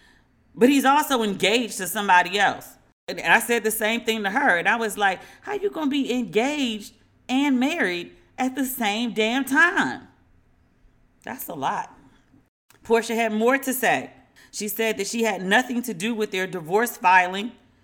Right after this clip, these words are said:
That was between the two of them. She's maintaining he filed for divorce in January. And I guess she began dating him in April. So that's, that's three months between the filing for divorce. They're not divorced.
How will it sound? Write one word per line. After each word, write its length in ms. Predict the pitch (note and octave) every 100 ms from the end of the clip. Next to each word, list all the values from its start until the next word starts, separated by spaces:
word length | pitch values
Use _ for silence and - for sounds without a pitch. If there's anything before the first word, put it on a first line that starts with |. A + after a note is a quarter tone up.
| _ _
That 220 | - F3+ G3
was 140 | F#3
between 420 | F#3 - G#3 G3+
the 80 | F3
two 280 | E3+ B3+ C4
of 140 | F3
them. 320 | E3+ E3+ G#3 - _ _ _ -
She's 220 | - A#3
maintaining 680 | A3+ A3 A3 A#3+ B3 C4 A#3+
he 140 | G3+ A3+
filed 360 | A#3 G3+ G#3+
for 80 | A3
divorce 440 | G#3 F3 G#3 A3
in 240 | G#3 F#3+ F#3
January. 880 | F3+ A3 C4 A3 G#3 G3+ A3 B3+ - _ _ _ _ _ _ _ _
And 140 | - F#3+
I 80 | G#3
guess 320 | G#3+ B3 B3
she 120 | A#3
began 440 | A3+ G3+ G#3+ G#3
dating 360 | E3+ G#3 A#3+ A#3
him 200 | A3 G#3
in 140 | F#3 -
April. 720 | - B3+ C4+ G#3 G3 G#3 A#3 - _ -
So 120 | -
that's, 220 | C4 C4 C4 -
that's 220 | A#3+ A#3
three 240 | - C#4 D#4
months 500 | A3 E3+ C3+ - - _ _ _ _ -
between 340 | G3+ B3+ B3
the 80 | G3+
filing 520 | - B3 C#4+ C#4 A3
for 180 | - G3
divorce. 500 | E3+ D3+ D3 - - - -
They're 140 | C4
not 180 | B3+ E3
divorced. 460 | D3 C3 C#3 C#3